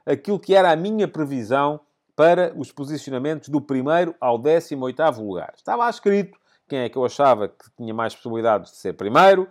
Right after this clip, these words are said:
de ser segundo, terceiro, quarto, por aí afora, e até de descer de divisão.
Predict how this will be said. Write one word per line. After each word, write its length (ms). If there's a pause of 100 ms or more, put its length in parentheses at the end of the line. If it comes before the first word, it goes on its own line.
(240)
de 80
ser 200
segundo, 600 (220)
terceiro, 640 (260)
quarto, 520
por 160
aí 100
afora, 300
e 100
até 260
de 180
descer 440
de 100
divisão. 420